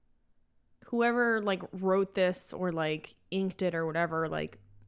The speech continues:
was like, "Okay, well, if Japan colonizes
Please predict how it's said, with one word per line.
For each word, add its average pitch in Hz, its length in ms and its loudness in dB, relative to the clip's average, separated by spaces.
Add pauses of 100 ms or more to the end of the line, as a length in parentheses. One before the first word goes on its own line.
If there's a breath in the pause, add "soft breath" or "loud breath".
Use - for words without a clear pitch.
(420)
was 196 180 -4
like, 170 180 0
"Okay, 190 220 0
well, 196 160 2
if 202 60 -4
Japan 339 520 -2 (1080 soft breath)
colonizes 240 1000 4